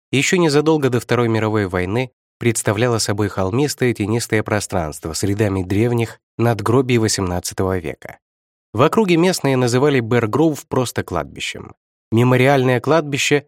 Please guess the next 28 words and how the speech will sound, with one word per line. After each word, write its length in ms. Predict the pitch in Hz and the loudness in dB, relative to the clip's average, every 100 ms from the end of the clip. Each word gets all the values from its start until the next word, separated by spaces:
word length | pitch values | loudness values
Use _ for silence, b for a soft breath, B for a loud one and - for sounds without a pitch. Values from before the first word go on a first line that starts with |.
| - | -4
бесхитростное 920 | 110 113 - 156 - 156 - 147 147 | 0 0 0 -2 0 -2 0 0 2
и 60 | |
современное, 800 | 160 - 104 87 78 71 71 71 - _ _ - | 0 0 -2 -2 -6 -8 -12 -14 -18 _ _ -2
занимало 520 | 113 127 123 117 110 | 2 2 2 2 0
длинное 440 | 113 123 110 104 | 0 0 0 0
ровное 360 | 104 104 98 95 | -2 -2 -4 -4
поле, 420 | - 127 87 73 _ _ | -2 -2 -2 -6 _ _
граничащее 640 | - 117 147 180 170 - 135 | -2 2 2 2 0 0 0
с 120 | - | 0
лесом 340 | 123 143 127 117 | 0 0 0 0
возле 280 | 120 113 | 0 0
скоростной 520 | 107 - 104 92 131 131 | -2 -2 -4 -2 0 -2
автострады 580 | - 104 - 117 127 | -2 -4 0 -2 0
в 80 | 117 | -2
северной 460 | - 107 101 101 95 | 0 0 0 -2 -4
части 360 | - 98 - | -4 -4 -4
города. 480 | 92 80 69 64 - _ _ _ _ | -6 -6 -8 -12 -20 _ _ _ _
Аккуратное, 720 | 110 117 110 120 - 80 69 - | -2 2 2 2 0 -8 -8 -4
ухоженное, 840 | 123 - 120 101 87 76 67 69 _ | -4 0 0 0 -4 -6 -10 -14 _
оно 220 | - 113 139 | -2 2 4
было 200 | 156 147 | 4 4
лишено 520 | 143 131 123 135 147 _ _ | 2 0 0 0 0 _ _
какого-либо 640 | - 139 170 156 147 135 123 | -2 2 2 4 0 0 0
шарма 440 | - 98 82 80 | 0 -2 -2 -6
или 160 | 98 113 | -2 0
даже 280 | 110 113 113 | 2 0 0
характерной 640 | - 110 - 123 117 120 | -2 -2 0 -2 0 0
особенности. 760 | 117 127 95 69 67 - 64 | 0 -2 -4 -8 -10 -10 -14